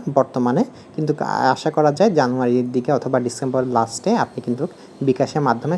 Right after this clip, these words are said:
সরাসরি ডাচ বাংলা ব্যাংকের অ্যাকাউন্টে টাকা জমা করতে পারবেন। কিন্তু এখন বর্তমানে যে নভেম্বর মাস চলতেছে দুই হাজার পঁচিশ সালের, এখন কিন্তু আপনারা কিন্তু সরাসরি ব্যাংক অ্যাকাউন্টে পাঠাতে পারবেন না। আপনি ভিসা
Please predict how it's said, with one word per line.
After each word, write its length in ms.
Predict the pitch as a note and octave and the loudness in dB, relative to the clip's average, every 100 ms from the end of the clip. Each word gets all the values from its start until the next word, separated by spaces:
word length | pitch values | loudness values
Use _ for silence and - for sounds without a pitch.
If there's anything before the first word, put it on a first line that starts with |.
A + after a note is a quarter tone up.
| - | -2
সরাসরি 360 | C#3 C3 - D3+ | -2 0 0 0
ডাচ 120 | B2+ A#2+ | 0 -2
বাংলা 220 | B2+ C3 B2+ | -4 -2 -2
ব্যাংকের 240 | A#2 A2+ A#2 | -2 -2 -4
অ্যাকাউন্টে 320 | A2+ B2 A2+ B2 | -4 -6 -4 -4
টাকা 140 | A#2+ A#2 | -4 -2
জমা 180 | B2+ B2+ | -2 -2
করতে 200 | C#3+ - B2 | -6 -6 -4
পারবেন। 240 | G#2+ G#2+ A2+ - - - | -4 -4 -10 -16 -20 -6
কিন্তু 160 | D3 C#3 C3+ | -2 -2 -2
এখন 160 | B2+ F#3+ E3+ | -2 0 2
বর্তমানে 460 | D3 - B2+ A2 E3 E3+ | 0 0 -2 0 0 0
যে 80 | C3+ B2 | -2 -2
নভেম্বর 380 | A#2+ B2 A#2+ A#2+ A#2+ | -2 -2 0 0 0
মাস 140 | A#2 B2 - | -2 -4 -4
চলতেছে 360 | C3+ A#2+ A2 F#3+ D#3+ | -4 -2 -2 0 2
দুই 80 | B2 | 2
হাজার 160 | B2 A#2+ | 0 -2
পঁচিশ 220 | C3 C#3+ - | -2 -2 -2
সালের, 240 | A#2 A2+ - - - - | 0 0 -2 -14 -12 -10
এখন 160 | - D3+ | -4 -4
কিন্তু 160 | D3 E3 C#3+ | -2 -2 0
আপনারা 180 | A#2+ C#3 C#3+ | 0 -4 -4
কিন্তু 160 | C#3+ F#3+ - | -6 -8 -2
সরাসরি 460 | B2+ B2 - D#3+ F3+ B2 | 2 2 2 0 2 0
ব্যাংক 200 | A#2+ A#2+ | -2 -2
অ্যাকাউন্টে 320 | A#2+ C3+ B2+ - | -4 -2 -6 -2
পাঠাতে 240 | B2+ C3 C#3 | -2 -2 0
পারবেন 220 | A#2 A2+ | 0 0
না। 40 | A#2 | -2
আপনি 120 | A2 B2 A2+ | -4 -6 -6
ভিসা 280 | B2+ B2 | -10 -4